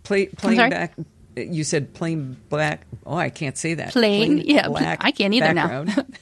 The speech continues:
Speaker 2: <laughs> Mm-hmm.
Speaker 1: <laughs> So there's high contrast
Speaker 2: Only
Speaker 1: with just the
Speaker 2: because
Speaker 1: text.
Speaker 2: it's the high contrast. 'Cause like
Speaker 1: Okay.
Speaker 2: you said before, some people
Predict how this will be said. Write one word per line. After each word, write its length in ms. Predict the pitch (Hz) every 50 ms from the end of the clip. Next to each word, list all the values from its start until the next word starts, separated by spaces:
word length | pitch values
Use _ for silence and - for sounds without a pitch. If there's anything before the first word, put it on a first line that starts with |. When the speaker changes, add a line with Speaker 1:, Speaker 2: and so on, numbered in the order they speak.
| - -
Speaker 2:
<laughs> 100 | 175 - - -
Mm-hmm. 440 | - 208 202 196 208 180 175 185 254 339 320 _ - -
Speaker 1:
<laughs> 200 | - - - -
So 160 | - 190 170
there's 200 | 147 156 147 -
high 180 | 156 160 156
contrast 180 | 147 - 156 233
Speaker 2:
Only 200 | 269 302 339 392
Speaker 1:
with 100 | 415 392
just 20 |
the 80 | 349 349
Speaker 2:
because 640 | - - - - 269 240 240 240 233 233 247 240 -
Speaker 1:
text. 140 | - 143 214
Speaker 2:
it's 100 | 226 - -
the 120 | - 196 202
high 260 | - - 190 190 190
contrast. 720 | - - - - - - - - - - - - - - -
'Cause 200 | - 208 196 - -
like 180 | - 220 214
Speaker 1:
Okay. 80 | 202 220
Speaker 2:
you 20 | 196
said 180 | - - 220 208
before, 280 | 214 196 - 208 208
some 200 | 220 - 233 226
people 520 | 220 240 220 214 202 208 202 202 208 220